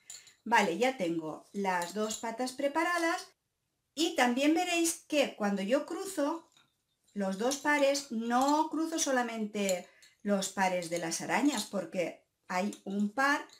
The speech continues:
que baja haciendo el cuadrado, o sea, recogiendo las patas de las arañas. Entonces, le doy una vuelta,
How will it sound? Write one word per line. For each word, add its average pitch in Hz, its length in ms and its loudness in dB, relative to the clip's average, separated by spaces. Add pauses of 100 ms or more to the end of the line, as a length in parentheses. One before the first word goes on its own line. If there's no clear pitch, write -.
(260)
que 180 200 0
baja 254 580 2 (160)
haciendo 196 580 -2
el 190 220 -4
cuadrado, 214 500 0
o 247 60 -4
sea, 196 200 -4
recogiendo 196 800 -4 (380)
las 196 280 2
patas 240 360 0
de 254 80 4
las 190 220 0
arañas. 170 360 -4 (440)
Entonces, - 540 -12
le 202 180 -4
doy 165 200 -2
una 160 200 -4
vuelta, 302 540 -2